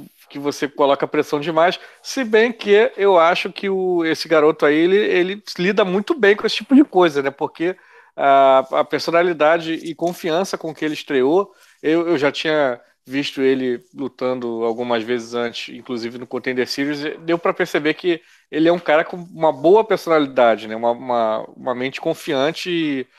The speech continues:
e aquele cara que quer vencer, que gosta de vencer, que se sente à vontade no octo-, no, no ringue ali, no octógono, ou o que seja.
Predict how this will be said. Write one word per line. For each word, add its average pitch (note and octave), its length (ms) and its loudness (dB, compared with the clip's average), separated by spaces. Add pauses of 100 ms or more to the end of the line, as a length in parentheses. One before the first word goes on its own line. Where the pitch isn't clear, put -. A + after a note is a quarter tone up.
(420)
e C3 60 2
aquele C#3 280 0
cara C#3 240 2
que C3+ 160 -8
quer C#3 300 0
vencer, C#3 420 -6
que - 140 -16
gosta C3+ 340 0
de C3 100 -12
vencer, B2+ 400 -8
que - 80 -14
se B2+ 100 -14
sente D3+ 320 -6
à C#3+ 120 2
vontade B2+ 540 0
no B2+ 80 -10
octo-, - 260 -14
no, B2 320 -12 (380)
no C3 80 -12
ringue A#2+ 340 -8
ali, A2 160 -4
no G#2+ 140 -10
octógono, G#2+ 580 -6
ou G#2+ 200 -8
o - 120 -16
que - 140 -14
seja. G2+ 420 -10